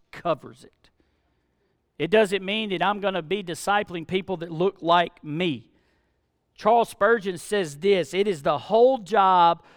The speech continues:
of the whole church to preach the whole gospel to the whole world." And we must start in our children's ministry.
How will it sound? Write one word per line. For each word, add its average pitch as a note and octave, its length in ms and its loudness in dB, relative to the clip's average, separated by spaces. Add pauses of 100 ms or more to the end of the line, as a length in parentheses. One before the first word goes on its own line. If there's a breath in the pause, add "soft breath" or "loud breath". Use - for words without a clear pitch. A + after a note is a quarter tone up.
(140 soft breath)
of D#3 160 2
the D#3 120 0
whole A#3+ 420 4
church F#3 520 2 (200 soft breath)
to E3+ 100 -2
preach G3 320 -4
the D#3 100 -2
whole A3+ 360 2
gospel F3+ 640 0 (140 soft breath)
to F3 120 -8
the D#3 120 -4
whole D#3 260 -4
world." C3+ 400 -12 (2500)
And C3 100 -14
we E3 140 0
must F#3 260 0
start G#3+ 640 2 (1600)
in F#3 100 -8
our G#3 100 0
children's G#3 480 -10
ministry. A#2 520 -16